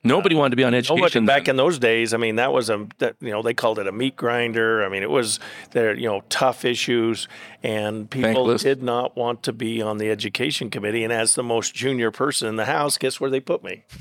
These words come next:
Speaker 1: <laughs>
Speaker 2: Hey, put the new guy in education. And I, I, uh, uh, you know, but no, but no one had lived their life or tried to influence the life of their kids in a more pro-education way than I had mine. And so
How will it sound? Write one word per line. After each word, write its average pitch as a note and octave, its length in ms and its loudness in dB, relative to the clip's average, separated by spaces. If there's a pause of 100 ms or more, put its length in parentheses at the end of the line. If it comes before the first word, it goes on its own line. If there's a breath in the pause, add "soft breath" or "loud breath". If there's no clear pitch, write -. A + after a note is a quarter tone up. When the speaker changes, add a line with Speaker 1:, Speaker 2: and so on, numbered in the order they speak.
Speaker 1:
<laughs> - 180 -2
Speaker 2:
Hey, F3+ 320 0
put - 220 -2
the D3+ 100 0
new C#3+ 160 0
guy A#2+ 240 -2
in G#2+ 300 -2
education. A2 640 -2
And G#2+ 180 -2
I, A#2 60 -2 (100)
I, C3 380 2
uh, G#2+ 220 4 (640 loud breath)
uh, G#2+ 580 2 (1120)
you D3+ 80 0
know, A2 120 0
but C3 220 0
no, B2+ 220 -2 (160)
but B2 180 0
no B2+ 140 2
one C3 400 2
had A2+ 500 0
lived A#2+ 360 -2
their A#2 200 2
life A2+ 540 0
or A2 100 -2
tried A#2+ 300 0
to A#2 80 0
influence A2+ 400 -2
the A#2 80 -4
life A#2 200 0
of A#2 60 -6
their G#2 100 -2
kids B2+ 300 -2
in G#2+ 80 -4
a - 20 -6
more A2+ 220 0
pro-education A2+ 840 -2
way B2+ 180 2
than G#2 160 -6
I A2 160 -4
had G#2 260 -6
mine. A#2 420 -4 (480 loud breath)
And G#2+ 360 -2
so A2 560 2